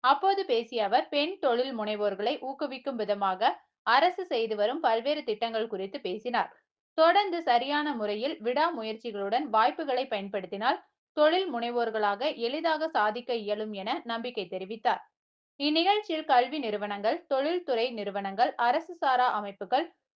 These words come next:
சுற்றுச்சூழல் அமைப்புகள் மற்றும் திறன் மேம்பாட்டு நிறுவனங்கள் உட்பட மொத்தம் எழுபத்தி எட்டு புரிந்துணர்வு ஒப்பந்தம் உடன்படிக்கை அடிப்படையில் கையெழுத்திடப்பட்டன.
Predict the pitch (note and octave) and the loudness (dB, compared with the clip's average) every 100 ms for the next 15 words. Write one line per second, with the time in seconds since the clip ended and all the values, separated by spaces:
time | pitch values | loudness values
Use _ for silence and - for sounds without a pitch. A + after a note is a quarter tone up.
0 | - D#4 E4 G4 E4+ C#4+ C#4 G#3+ G#3 G3+ | -8 -6 -4 -2 0 0 2 0 -2 -4
1 | G#3 A#3+ G#3 F#3+ D#4 F4+ C#4+ D4+ F4+ C#4 | 0 0 0 -6 -8 -4 -2 -2 -2 -4
2 | B3 A#3+ B3 A#3 G3+ G#3 G#3 G#3+ A3 F#3 | 2 2 2 -4 -4 -4 -4 -2 -2 -2
3 | G3+ A#3 F4+ _ _ _ B3 C#4+ - D#4+ | 0 2 0 _ _ _ -2 0 0 0
4 | B3+ B3+ E4 G4 E4+ A#3 C#4 - B3 C4 | 0 0 0 -2 0 0 -2 -4 -4 -4
5 | C4 B3+ B3 G#3+ G#3+ G#3+ C4 E4 A#3 A#3+ | -4 -2 -2 0 -2 0 -2 -2 -2 0
6 | D#4 D#4+ G#3 G#3 D4 D#4+ G#3 G#3+ G#3+ G#3 | 0 0 -4 -2 -4 0 -2 0 -2 -2
7 | C#4+ F#4 A#3 G3 G3 G3 F#3+ G3+ F#3+ A3 | -2 0 0 2 -2 -2 -4 -2 -4 -2